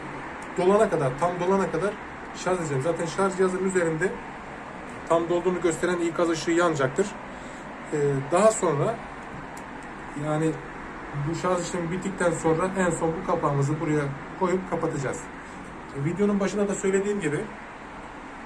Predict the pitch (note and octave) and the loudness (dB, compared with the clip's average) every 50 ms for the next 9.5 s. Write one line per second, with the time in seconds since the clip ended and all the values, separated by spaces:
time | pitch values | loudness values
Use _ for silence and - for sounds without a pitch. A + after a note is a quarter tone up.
0 | - - - - D#3+ D#3 D#3+ F#3+ G3 G#3+ G#3 G#3 F#3+ F#3+ G#3+ G#3+ - - - - | -14 -14 -8 -6 -4 -2 -2 -2 -2 -2 -2 0 0 0 0 -2 -4 -10 -14 -14
1 | - - - - - F#3+ F#3+ - - F#3 F3+ F#3 G3+ G#3 - E3+ D3 - - - | -12 -10 -6 0 2 2 2 2 -2 -4 -2 -2 -4 -4 -4 -6 -6 -6 -4 -2
2 | E3+ E3 E3 D#3+ E3+ E3 D#3+ D#3 D#3 D#3+ D#3 D#3+ D#3 C#3+ - D#3+ D#3+ E3+ E3+ D#3+ | -2 0 0 0 0 0 0 0 -2 -2 -2 -2 -4 -2 -2 0 0 0 0 0
3 | G3 G3 G3+ - - - - - - - - - C#3+ F3+ F#3+ G#3 G#3+ G#3 - - | -2 -2 -4 -8 -12 -14 -14 -14 -14 -12 -10 -6 -2 0 0 0 0 -2 -8 -10
4 | - - - - D3+ E3+ G#3+ G#3 - F#3+ F#3 F#3 F#3+ G#3 G#3+ G#3+ - - - F#3+ | -12 -14 -12 -8 -6 -2 -2 -2 0 2 4 4 4 6 6 4 4 2 2 0
5 | F#3 E3+ E3 D#3+ E3+ E3+ - G#3+ G#3 - F3 D#3+ F#3 G#3 G#3+ - - - - - | 0 2 2 0 0 2 0 0 0 0 -2 -2 -2 -4 -6 -8 -10 -12 -12 -12
6 | - - - - - F3 E3+ - G3 F#3 E3+ E3 E3+ D#3+ D3+ E3+ F3+ G3 F#3+ D#3+ | -12 -14 -12 -8 -6 -4 -4 -2 -4 -4 -4 -4 -6 -6 -4 0 0 0 0 0
7 | D#3+ E3+ E3+ - C#3 C#3+ D3+ E3+ E3+ - F#3+ E3 - - F#3+ - - - - F3 | -2 -4 -6 -6 -4 -2 -2 -2 -2 -2 -4 -4 -2 -2 -2 -2 -4 -10 -10 -10
8 | D#3 - G3+ G3 F#3 F#3+ G3 - - - - - - - - - - D#3+ D3+ F3+ | -8 -4 -2 0 0 0 -2 -4 -8 -12 -14 -14 -14 -14 -12 -6 -4 -4 -2 -2
9 | F3 D3+ C3+ C3 C3+ B2 A2+ A2 A2 G#2+ | -2 -2 -2 -2 -2 -2 -2 -2 -2 -4